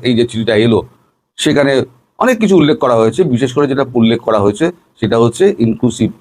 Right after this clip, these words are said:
ইলেকশন আওয়ামী লীগকে নিয়ে। ইনক্লুসিভ ইলেকশন, তার মানে ল, ল, ল and অর্ডার আছে, সা-, মানে সং-, সংবাদপত্রের স্বাধীনতার কথা বলা আছে, অনেক কিছু বলা আছে, কিন্তু ইনক্লুসিভ ইলেকশন যেটা আওয়ামী লীগের ব্যাপারে বলা আছে সেইটা নিয়ে কিন্তু ডক্টর ইউনূস কিন্তু পাগল হয়ে রয়েছেন।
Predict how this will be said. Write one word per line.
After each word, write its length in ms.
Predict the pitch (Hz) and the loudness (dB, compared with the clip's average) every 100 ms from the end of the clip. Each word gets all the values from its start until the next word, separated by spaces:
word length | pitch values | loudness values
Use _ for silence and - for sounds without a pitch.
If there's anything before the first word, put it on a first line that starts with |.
| _ _ _ - | _ _ _ -4
ইলেকশন 400 | 110 104 - 80 85 | -2 0 -4 -8 -4
আওয়ামী 280 | 98 104 104 | 0 2 2
লীগকে 280 | 98 - 92 | 0 0 -4
নিয়ে। 200 | 82 71 _ _ _ _ _ _ _ _ - | -4 -8 _ _ _ _ _ _ _ _ -4
ইনক্লুসিভ 480 | 113 123 123 117 104 | 2 4 2 2 2
ইলেকশন, 360 | 110 101 151 151 | 0 0 -2 0
তার 160 | 113 | 0
মানে 200 | 107 110 | 2 2
ল, 160 | 104 98 | 2 2
ল, 160 | 104 | 2
ল 200 | 101 101 | 2 2
and 100 | 101 | 2
অর্ডার 240 | 101 104 107 | 2 2 0
আছে, 280 | 101 117 107 | -2 -4 -6
সা-, 280 | 101 92 90 _ _ | -4 -6 -6 _ _
মানে 140 | 107 104 | -4 -2
সং-, 340 | 107 104 98 | 0 0 0
সংবাদপত্রের 720 | - 110 104 - 101 - 107 - _ | -2 0 0 0 -4 -2 -4 -4 _
স্বাধীনতার 480 | - 110 110 104 107 | -6 -2 0 0 -2
কথা 220 | 104 101 | -2 -2
বলা 240 | 98 101 98 | 0 2 2
আছে, 320 | 101 110 104 - _ | 0 -2 -4 -4 _
অনেক 240 | 156 214 220 | 0 0 0
কিছু 180 | 139 | -2
বলা 240 | 107 92 78 | 0 2 2
আছে, 200 | 78 85 | 0 -2
কিন্তু 240 | 123 135 | -2 2
ইনক্লুসিভ 520 | 160 135 147 156 202 | 2 4 2 2 2
ইলেকশন 380 | 147 131 - 165 | 2 2 0 0
যেটা 200 | 120 123 | 0 2
আওয়ামী 300 | 104 104 110 | 0 0 0
লীগের 200 | 113 151 | 0 0
ব্যাপারে 260 | 170 156 139 | 0 0 0
বলা 220 | 113 113 | 2 2
আছে 260 | 98 - - _ _ _ | 0 -2 -20 _ _ _
সেইটা 360 | - 131 156 131 | -4 0 2 2
নিয়ে 200 | 113 110 | 2 2
কিন্তু 400 | 117 110 196 208 _ _ - | 2 2 2 0 _ _ -6
ডক্টর 340 | 117 123 110 | -4 -2 -2
ইউনূস 300 | 110 110 117 | 0 2 2
কিন্তু 200 | 120 127 | 0 0
পাগল 360 | 160 110 95 87 | 0 0 0 -2
হয়ে 100 | 82 | -4
রয়েছেন। 320 | 78 - 82 | -4 -8 -16